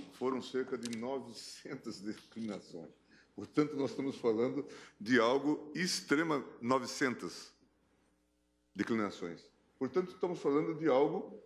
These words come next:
extremamente significativo e que, se não for acolhido do outro lado, vai gerar o tipo de conflito de que nós, eh,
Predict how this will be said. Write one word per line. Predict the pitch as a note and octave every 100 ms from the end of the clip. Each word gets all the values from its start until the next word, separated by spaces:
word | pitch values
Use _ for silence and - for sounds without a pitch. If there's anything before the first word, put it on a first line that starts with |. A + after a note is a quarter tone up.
| _ G#3
extremamente | A#3+ - - G3+ A#3+ F#3+ C3 D3 G3 - D4 - - -
significativo | - - G#3 G#3+ A#3+ A#3+ - E4+ - B3+ E3 F#2 - - - - - -
e | A3+
que, | A#3 A3 C4+ F4 - - - -
se | - B3
não | A#3 D#3
for | - B2+ A2+ A2
acolhido | A2 A#2+ A2 G2
do | A2
outro | A2 A2 A2+
lado, | D#3 F#3+
vai | G#3+
gerar | G#3 G#3 D3+ G3+ - - -
o | D4
tipo | - D#3+ E3+
de | D#3+
conflito | F#3 - D3 D#3
de | E3
que | E3
nós, | D3+ C3+ D3 C#3+ -
eh, | C#3+ C#3+